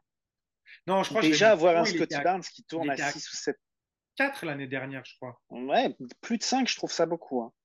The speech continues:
Speaker 1: Ouais, c'est déjà beaucoup, c'est
Speaker 2: Euh, si déjà il tourne à cinq, six passes cette saison, ouah, euh, très bien,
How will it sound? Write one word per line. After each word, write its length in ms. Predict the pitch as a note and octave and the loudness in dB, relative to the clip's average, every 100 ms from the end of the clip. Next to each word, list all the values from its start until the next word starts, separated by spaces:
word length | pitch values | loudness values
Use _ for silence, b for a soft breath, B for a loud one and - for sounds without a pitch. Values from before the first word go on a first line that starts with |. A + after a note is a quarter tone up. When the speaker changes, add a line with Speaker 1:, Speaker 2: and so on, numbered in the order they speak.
| - | -4
Speaker 1:
Ouais, 120 | G#3+ | -2
c'est 140 | G#3+ C#3+ | -2 -2
déjà 220 | C#3+ C3 | 0 2
beaucoup, 280 | B2+ B2+ B2+ | 2 2 2
c'est 160 | B2+ | 2
Speaker 2:
Euh, 240 | B2 B2 B2+ | 0 0 -2
si 340 | - - D#3 | -4 -4 -2
déjà 380 | C#3+ F#3+ G3 B3+ | 4 4 6 4
il 140 | F3+ C#3+ | 2 0
tourne 240 | A3 F#3 | -2 0
à 80 | C#3+ | -2
cinq, 280 | - G3+ F#3+ | -4 -6 -6
six 200 | - G3+ | -8 -2
passes 240 | G3+ G3 | 0 0
cette 240 | - D3+ - | -2 -6 0
saison, 380 | D3+ D3+ B3 - _ _ _ _ _ _ C#3+ | 2 2 -2 -6 _ _ _ _ _ _ -2
ouah, 320 | D#3 B2 B2 | 0 0 -2
euh, 520 | B2+ C3 C3 C3+ B2+ | -4 -6 -6 -8 -8
très 180 | - F#3 | -2 2
bien, 240 | C#4 F#3 | 2 0